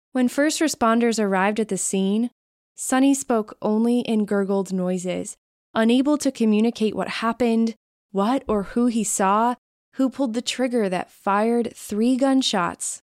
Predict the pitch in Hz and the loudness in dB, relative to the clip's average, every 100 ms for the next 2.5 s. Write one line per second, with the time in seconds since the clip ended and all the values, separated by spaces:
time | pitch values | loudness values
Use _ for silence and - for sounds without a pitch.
0 | _ _ - 190 - 185 - 233 247 - | _ _ -8 -6 -4 -8 -8 -10 -10 -12
1 | _ _ - 196 196 208 208 196 180 190 | _ _ -8 -4 0 -2 -2 -6 -6 -4
2 | 180 - - 196 | -6 -8 -12 -12